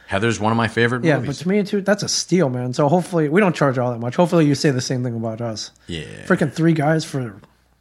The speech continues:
Speaker 2: rock bottom prices.
Speaker 1: Oh, my God, we are rock
Speaker 2: That's a
Speaker 1: bottom.
Speaker 2: steal. So, um,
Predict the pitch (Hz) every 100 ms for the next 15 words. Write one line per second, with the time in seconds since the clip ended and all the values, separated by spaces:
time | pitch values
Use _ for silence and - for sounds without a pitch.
0 | _ - 151 - 180 170 135 143 156 170
1 | 175 170 110 80 85 82 78 87 80 73
2 | - - - - 170 175 101 104 - -
3 | 147 120 110 104 - - _ _ 131 123
4 | 120 113 113